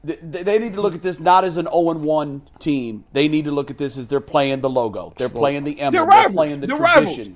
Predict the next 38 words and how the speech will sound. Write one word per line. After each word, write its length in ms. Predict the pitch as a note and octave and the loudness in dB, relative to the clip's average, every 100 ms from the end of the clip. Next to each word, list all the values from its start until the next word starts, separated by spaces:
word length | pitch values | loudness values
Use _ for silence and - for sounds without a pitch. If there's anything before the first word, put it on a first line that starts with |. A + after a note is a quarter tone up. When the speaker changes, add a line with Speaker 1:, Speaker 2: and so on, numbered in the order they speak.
| - | 2
Speaker 1:
They're 180 | A#3+ D4+ | 4 6
playing 220 | D3 D3 | 2 0
Speaker 3:
Absolutely. 220 | B3 D3+ | 0 0
Speaker 1:
all 160 | D3+ C#3+ | -2 -2
of 60 | A#2 | 2
that. 100 | A#3 | 4
Speaker 3:
Abs-, 240 | C#4 - | 4 2
Speaker 1:
And 180 | A#3 D3+ | -6 4
Speaker 3:
absolutely. 840 | C4+ C#4+ C4+ B3 B3+ B3 F#3+ E3+ | 6 6 2 -8 -6 -6 -4 0
I, 260 | G3 A#3+ G3+ G3 | 2 2 2 0
like, 240 | A3+ A3+ - | 0 0 -2
I 100 | C#4 | 0
don't, 240 | B3+ G#3+ - _ _ _ G3 | 0 -4 -10 _ _ _ -4
and, 340 | G#3 F#3+ F#3 | -2 -4 -6
and 140 | E3 E3+ | -10 -10
the 40 | |
thing, 220 | G3+ C#4 | -8 -4
as 160 | G#3 D#3+ | -4 -2
long 260 | A3 C4 | 0 0
as 160 | F4 G3 | 0 -4
I 120 | G#3+ | -2
was 180 | G#3 E3+ | -2 -6
in 160 | D#3+ D3+ | -6 -8
Cleveland, 560 | A#3 A3+ D3+ B2+ B2 - _ - _ _ - | -8 -8 -8 -12 -14 -20 _ -20 _ _ 0
they 100 | F#3+ | 0
were 100 | F#3 | 0
good, 400 | D#3+ A3 E3 - _ _ _ _ - | 0 0 0 -4 _ _ _ _ 0
right? 340 | F3+ G3+ G#3 _ - | 4 4 2 _ -18
Speaker 1:
Sure. 320 | - E3 D#3+ - _ | -2 0 0 -4 _
Speaker 3:
And, 380 | E3 E3+ D#3+ D#3 - | -4 0 0 -2 -4
and, 140 | E3 D#3 | -6 -2
Speaker 1:
They've 40 | |
Speaker 3:
and 100 | D3 | 2
Speaker 1:
been 80 | F3 | 2
Speaker 3:
so, 160 | D#3 G3 | 4 6
Speaker 1:
good 80 | G3 | 6
ever 100 | F3+ | 4
since. 500 | E3+ G#3 E3+ - - | 0 -2 -2 -6 -20